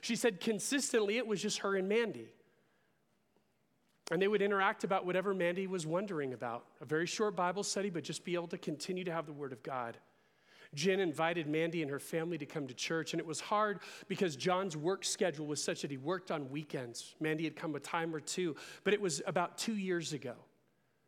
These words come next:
December of two thousand sixteen, that M-,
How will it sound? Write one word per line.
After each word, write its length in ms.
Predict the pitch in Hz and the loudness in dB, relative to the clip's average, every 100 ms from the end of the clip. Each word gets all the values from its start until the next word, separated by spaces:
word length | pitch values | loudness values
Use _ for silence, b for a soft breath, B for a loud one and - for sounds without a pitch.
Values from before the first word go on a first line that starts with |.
| _ _ _ _ _ - | _ _ _ _ _ -4
December 460 | 160 - 214 208 | 2 4 4 4
of 100 | 202 | 0
two 140 | - 208 | 0 2
thousand 460 | 208 190 180 185 | 4 4 2 0
sixteen, 760 | - 180 - - 190 165 120 117 - _ b b b b b b | 0 0 -2 0 0 0 -2 -8 -20 _ b b b b b b
that 280 | 165 160 - - - | 0 0 -2 -16 -8
M-, 240 | 147 151 | -4 0